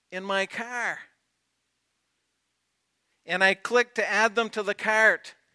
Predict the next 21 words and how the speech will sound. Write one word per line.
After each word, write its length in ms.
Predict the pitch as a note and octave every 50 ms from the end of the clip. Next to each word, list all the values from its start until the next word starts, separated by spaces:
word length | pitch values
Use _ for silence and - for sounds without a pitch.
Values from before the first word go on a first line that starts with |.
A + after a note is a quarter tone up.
| _ _ _ _ _ _ _ _ _ _ _ _ _ _ _ _ _ _ _ _ _ _ _ _ _ _ _
And 160 | - F#3 G3
the 60 | G#3
subtotal 760 | F#3+ - - A3+ A3 A3+ G3+ F3+ - G#3+ A3 A3 G#3+ G#3+ G3+ F#3
was 220 | F#3 F#3+ - F3+
one 260 | F3 F#3+ G#3 G#3+ G#3+
hundred 380 | G#3+ G#3 A3 A3 A3+ A3+ G#3+ G3
and 160 | G3+ G3 F#3+ G3
ninety-nine 640 | G3+ G#3 G#3+ G#3+ G#3+ G#3 G3+ G#3 G#3 G#3 G3+ G#3 G#3
dollars 560 | A3 G#3+ G#3+ A3 A3 G3+ F#3 E3+ E3 D3 E3+
and 160 | F3 E3+ E3+
ninety-nine 640 | F#3 G3 G#3 G#3+ G#3+ G#3+ G#3 G3+ G#3 G#3 G#3 G#3 G#3 G3
cents. 560 | - - A3 G#3+ G#3+ G#3 F#3+ E3+ - - - - - - - _
And 160 | F3+ F3+ G3
I 140 | G3+ G3+ G3+
said, 460 | - - A#3 A#3 A3+ G#3+ G#3 F3 E3 - - - - _
"I'm 260 | - G3+ A3 B3+ B3 A3+
satisfied 1120 | - - - - C4 C4 C#4 D4 C#4+ C#4 B3+ - - - - A3+ G#3 G3+ G3+ G3+ G#3+ G3+
with 220 | G#3+ G#3+ G#3+ -
my 240 | A3+ A3 A3 A#3 A#3+
floor 400 | A#3 - - B3 B3 B3+ C4 C4
mats. 640 | A#3+ G#3+ F3 D#3+ D3+ C#3 C#3 - - - - - -